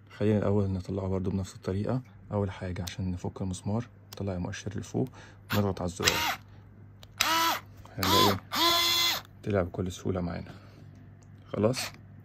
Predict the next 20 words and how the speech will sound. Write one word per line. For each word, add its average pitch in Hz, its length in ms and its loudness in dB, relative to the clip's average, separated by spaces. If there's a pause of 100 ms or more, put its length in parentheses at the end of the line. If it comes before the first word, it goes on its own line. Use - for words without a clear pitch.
(100)
طلعنا 95 280 0
المسمار. 87 500 -4 (460)
طب 95 160 0
احنا 104 200 2
عايزين 101 240 2
نركبه 107 440 0
بالطريقة 101 360 0
التانية، 90 440 -4 (720)
اللي 90 120 -2
هو 95 140 4
طبعًا 98 240 2
احنا 95 160 0
مشترين 95 340 -2
المفك 98 420 0
عشانها 113 420 -2 (540)
المتطورة. 104 720 0 (1080)
هننزل 95 400 0
المؤشر 92 420 2
لتحت - 340 -4
تاني، 113 380 4